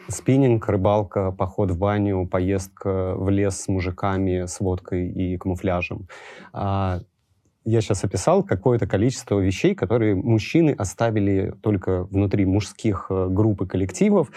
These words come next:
и которые тоже работают, наверное, как, э, способ сбежать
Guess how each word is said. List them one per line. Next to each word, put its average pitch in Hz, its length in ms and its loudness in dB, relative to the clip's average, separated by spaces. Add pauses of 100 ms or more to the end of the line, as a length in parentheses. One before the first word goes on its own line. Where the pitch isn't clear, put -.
(160)
и 127 100 2
которые 120 440 2
тоже 110 380 0 (160)
работают, 92 560 0
наверное, 95 380 0
как, 92 340 -8
э, 92 120 -6
способ 95 460 -6
сбежать 98 720 0